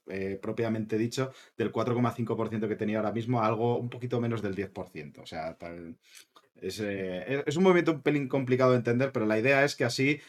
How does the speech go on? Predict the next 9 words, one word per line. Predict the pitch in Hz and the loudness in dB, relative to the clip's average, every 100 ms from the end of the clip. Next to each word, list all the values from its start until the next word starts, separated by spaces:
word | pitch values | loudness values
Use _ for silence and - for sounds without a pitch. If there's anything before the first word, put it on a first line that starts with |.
| - - | -12 -2
eh, | 117 107 101 98 95 95 92 - - | 0 2 2 0 -2 -2 -2 -6 -6
como | 107 104 | -4 -4
que | 110 104 101 104 | -2 0 0 0
la | 110 101 | -2 -2
familia | 110 123 131 | 0 2 4
Guillemot | 127 120 117 131 | 4 4 2 0
consigue, | - 110 - 123 123 131 135 | 0 -2 0 0 4 4 2
eh, | 120 104 98 98 95 92 | -2 -2 -2 -2 -2 -4
afianzarse | 101 110 98 95 110 117 127 127 | -6 -4 -4 -2 -2 0 2 0